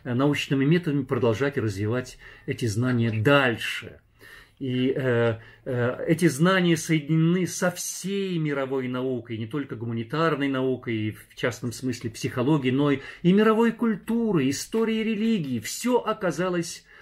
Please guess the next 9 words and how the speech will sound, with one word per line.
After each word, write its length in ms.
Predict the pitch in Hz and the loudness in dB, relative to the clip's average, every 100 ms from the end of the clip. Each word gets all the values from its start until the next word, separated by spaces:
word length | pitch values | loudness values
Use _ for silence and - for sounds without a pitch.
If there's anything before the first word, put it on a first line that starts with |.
| - - - - | -20 -20 -20 -10
э, 380 | - 131 131 131 - | -4 2 2 2 0
необходимым 1080 | 160 170 190 185 - 185 170 170 196 160 139 | 6 8 8 4 2 2 2 2 2 2 0
для 120 | 131 | 0
дальнейшего 560 | 135 131 139 139 - 127 | 0 0 0 -4 -4 -6
про-, 180 | 123 113 - - | -6 -10 -12 -10
э, 120 | 147 | -8
продвижения. 680 | 143 127 120 113 131 110 113 | -4 -4 -2 0 2 2 -2
И 40 | |
поэтому, 540 | 113 160 175 165 143 | 0 0 2 2 0